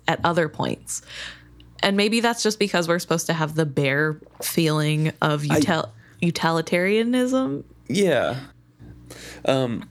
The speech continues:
Speaker 2: I, I think you're right, actually. I think it's a stylistic choice of there's not much to describe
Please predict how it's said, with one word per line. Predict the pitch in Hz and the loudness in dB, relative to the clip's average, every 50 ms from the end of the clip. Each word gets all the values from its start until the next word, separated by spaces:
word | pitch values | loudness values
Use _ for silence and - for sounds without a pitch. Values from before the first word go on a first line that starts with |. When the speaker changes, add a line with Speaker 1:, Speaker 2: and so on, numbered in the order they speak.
| - | -2
Speaker 2:
I, | - 151 - | 0 0 2
I | - 170 | 0 0
think | 175 - 220 226 269 | 0 0 0 0 0
you're | 247 190 | 0 2
right, | 147 147 151 175 - - | 2 2 0 0 -2 -4
actually. | 120 117 120 - - - | -6 -4 -4 -2 -2 0
I | 120 | 0
think | - 147 143 | 0 -2 0
it's | 143 151 | 0 -2
a | 143 | -2
stylistic | - - 131 123 120 120 127 - - 127 120 | -2 -2 -4 -2 0 -2 -2 -2 -4 -4 -4
choice | - - 120 107 110 - - - | -2 -2 -2 -2 -2 -4 -6 -2
of | - - 113 113 123 - - - - - - - - - - - - - - - - - | -2 -2 -2 -2 -4 -8 -12 -12 -16 -20 -20 -20 -20 -20 -20 -20 -20 -20 -20 -14 -2 0
there's | 131 123 120 127 | 2 2 2 2
not | 127 117 117 117 - | 0 0 0 0 0
much | 120 123 117 120 - - | 0 0 0 0 -2 -2
to | - | 0
describe | 113 98 - - - - 110 110 110 107 113 120 127 | 0 0 0 0 0 -2 -2 0 2 2 2 2 0